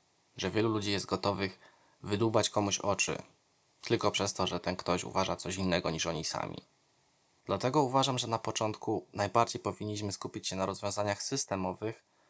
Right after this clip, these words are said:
które nas dotykają i są w naszym wspólnym interesie. Bo polityka ma wpływ na życie nas wszystkich, czy tego chcemy, czy nie. Tak się nieprzypadkowo składa, że konstytucja Kwaśniewskiego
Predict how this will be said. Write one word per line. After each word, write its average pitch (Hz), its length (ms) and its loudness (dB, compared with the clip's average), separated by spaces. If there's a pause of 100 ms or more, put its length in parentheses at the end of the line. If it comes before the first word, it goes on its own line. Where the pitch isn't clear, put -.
(140)
które 123 240 -2
nas 107 160 2
dotykają 107 580 0
i - 100 -8
są 101 180 -4
w - 20 -6
naszym 98 240 0
wspólnym 95 380 -2
interesie. - 600 -4 (760)
Bo 143 120 2
polityka 151 420 2
ma 139 120 4
wpływ 139 280 -2
na 120 120 4
życie 123 200 -4
nas 117 160 0
wszystkich, - 640 -6 (480)
czy - 140 -4
tego 120 220 2
chcemy, - 440 -2 (540)
czy - 160 2
nie. 82 200 -2 (880)
Tak - 180 -4
się 101 100 -4
nieprzypadkowo 123 600 2
składa, 123 400 6
że 104 140 0
konstytucja - 580 -2
Kwaśniewskiego 107 760 0